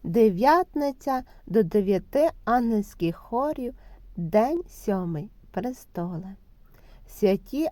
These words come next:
ангели хору престолів, ви могутні ангели, повні царської гідності, Бог дан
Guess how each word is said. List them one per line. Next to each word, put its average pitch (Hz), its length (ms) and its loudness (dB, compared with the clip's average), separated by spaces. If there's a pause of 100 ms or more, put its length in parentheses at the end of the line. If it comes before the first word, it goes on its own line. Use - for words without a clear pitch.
(120)
ангели 233 680 -2
хору 240 560 -4
престолів, 208 800 -6 (400)
ви 196 140 0
могутні 285 760 -4 (120)
ангели, 196 580 -4 (400)
повні 220 360 0
царської 254 760 -4
гідності, 208 840 -6 (380)
Бог 269 420 -4
дан 233 300 0